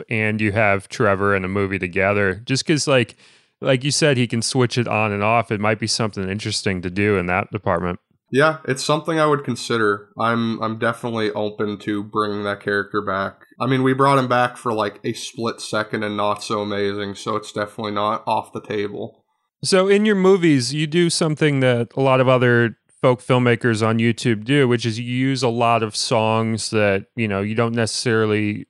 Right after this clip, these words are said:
Speaker 1: legally have the rights to, but because of YouTube's lax policy, you can use those songs in your film on YouTube, no problem. Um, what, what are your thoughts on doing that? Is that just, is that something that you're,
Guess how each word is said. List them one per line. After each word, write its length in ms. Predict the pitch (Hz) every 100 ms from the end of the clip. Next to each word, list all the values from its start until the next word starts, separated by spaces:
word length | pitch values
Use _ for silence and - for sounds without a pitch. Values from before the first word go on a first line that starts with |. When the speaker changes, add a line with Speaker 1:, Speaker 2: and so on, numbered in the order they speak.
| -
Speaker 1:
legally 600 | 120 120 113 123 117 113
have 280 | 113 110 98
the 100 | 104
rights 460 | 107 117 117 - -
to, 220 | 117 107
but 160 | 107
because 380 | - 113 131 107
of 80 | 104
YouTube's 680 | 107 110 113 123 107 92 90
lax 440 | 101 101 101 -
policy, 840 | - 123 110 107 104 - 101 95 - - _ -
you 120 | 117
can 160 | 110 107
use 300 | 127 120 -
those 200 | 107 101
songs 440 | - 131 113 107
in 100 | 98
your 100 | 95
film 400 | - 127 117 107
on 180 | 98 101
YouTube, 560 | 107 - 113 101 92 -
no 180 | 104 107
problem. 580 | - 131 143 135 107 98 _ _ _ _ -
Um, 300 | 120 120 135
what, 300 | 139 175 -
what 180 | 160 190
are 40 |
your 120 | 202
thoughts 380 | - 175 170 -
on 180 | 147 135
doing 260 | 160 160
that? 240 | 120 101 104
Is 160 | 107
that 160 | 127 117
just, 420 | 120 120 - _
is 280 | - 120 117
that 160 | 127 127
something 320 | 156 139 131
that 200 | 120 113
you're, 420 | 117 113 107 107